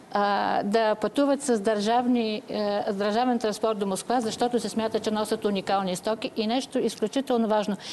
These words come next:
да изнасят от Московското царство, а, метал,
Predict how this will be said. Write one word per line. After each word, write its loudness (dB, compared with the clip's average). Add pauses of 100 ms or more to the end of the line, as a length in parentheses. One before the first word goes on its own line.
(120)
да 4
изнасят 2 (180)
от 4 (280)
Московското 0
царство, 0 (280)
а, 0
метал, 2